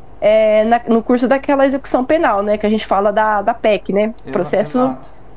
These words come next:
Speaker 1: Execução, é,
Speaker 2: A, a execução criminal, né?
Speaker 1: Isso. Aí a vi-, a visualização em uma única tela.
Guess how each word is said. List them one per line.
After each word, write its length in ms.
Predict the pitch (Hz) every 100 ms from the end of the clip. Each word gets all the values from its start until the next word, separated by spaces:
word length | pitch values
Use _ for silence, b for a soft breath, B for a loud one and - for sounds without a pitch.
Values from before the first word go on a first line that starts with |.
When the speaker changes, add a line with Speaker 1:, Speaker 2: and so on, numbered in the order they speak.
| - -
Speaker 1:
Execução, 580 | 190 185 - 208 233 -
é, 580 | 185 202 196 185 180 -
Speaker 2:
A, 240 | - -
a 80 | -
execução 340 | 285 214 190 131
criminal, 420 | 143 139 127 123
né? 140 | 127 - - -
Speaker 1:
Isso. 640 | 202 202 208 202 - - -
Aí 200 | 190 202
a 180 | 196
vi-, 280 | 190 240 254 -
a 200 | 190 196
visualização 600 | 220 240 247 247 247 262
em 60 |
uma 160 | 262 254
única 380 | 269 330 339 330
tela. 360 | - 208 175